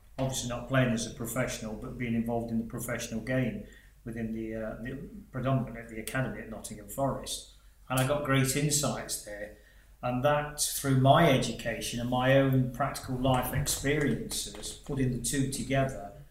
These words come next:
I, I realised, and I'd kind of had these strong insights for years prior to that, but it confirmed for me that there are very, very sim-, similar parallels, whether you're playing in the game of football or the game of life.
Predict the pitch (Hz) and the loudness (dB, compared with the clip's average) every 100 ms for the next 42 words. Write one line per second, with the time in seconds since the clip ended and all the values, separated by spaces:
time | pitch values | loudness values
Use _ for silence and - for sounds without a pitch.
0 | - - - - - - 135 - 127 131 | -20 -20 -20 -20 -18 -4 -2 0 4 4
1 | 139 170 151 120 113 110 123 117 - 208 | 8 8 8 8 2 0 -6 -6 0 4
2 | 196 135 131 - - - - 143 139 135 | 6 4 2 -6 -10 -20 -8 -4 2 4
3 | 127 - - - - 139 135 135 - 113 | 4 2 0 -4 0 4 6 4 2 0
4 | 117 - 123 127 135 127 - 147 143 147 | -4 -6 -4 2 4 4 0 4 4 4
5 | - 107 107 - - - - 143 147 147 | 0 -6 -10 -12 -20 -20 -10 -8 -8 -10
6 | - - - - - - - - - - | -16 -18 -14 -14 -16 -20 -20 -18 -10 -6
7 | - 160 - 190 202 180 - 120 117 117 | 0 2 6 8 10 6 2 2 2 2
8 | 120 131 131 131 127 123 151 151 143 143 | 2 0 4 4 6 6 6 6 6 6
9 | 143 139 - - 143 135 135 - - - | 6 6 4 2 2 2 0 -4 0 2
10 | 151 143 127 147 139 127 113 107 107 - | 2 2 2 4 6 6 2 -4 -6 -2
11 | 139 131 131 131 147 139 131 127 117 120 | 2 6 6 4 4 6 8 6 4 4
12 | 131 131 123 113 170 165 - 113 117 113 | 6 8 6 2 2 2 2 -2 -2 -2
13 | - 135 131 123 117 131 135 120 107 | -2 4 6 6 2 2 4 2 -2